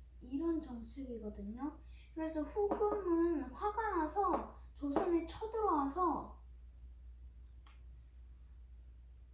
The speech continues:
조선의 항복을 받아내고, 조선의 인조의 항복을 받아내고,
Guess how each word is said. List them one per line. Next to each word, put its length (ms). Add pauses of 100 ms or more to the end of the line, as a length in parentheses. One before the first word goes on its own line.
(380)
조선의 720
항복을 640
받아내고, 960 (460)
조선의 680 (560)
인조의 520
항복을 600
받아내고, 920